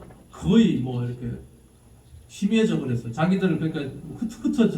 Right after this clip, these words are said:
흩어진 디아스포라, 흩어진 유대인들이 자기 가정에서는 드렸는지 모르겠지만은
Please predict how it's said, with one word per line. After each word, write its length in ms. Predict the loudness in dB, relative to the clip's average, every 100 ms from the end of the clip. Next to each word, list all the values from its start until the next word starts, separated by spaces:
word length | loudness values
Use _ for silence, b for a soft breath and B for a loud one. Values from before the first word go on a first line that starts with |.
| -4
흩어진 420 | -2 0 0 -2
디아스포라, 580 | 0 2 2 -2 -6 -6
흩어진 360 | -4 -2 0 0
유대인들이 340 | 0 2 0
자기 180 | -2 -4
가정에서는 520 | 0 4 4 4 -2
드렸는지 320 | -2 -2 -2
모르겠지만은 680 | -2 -2 -4 -4 -8 -6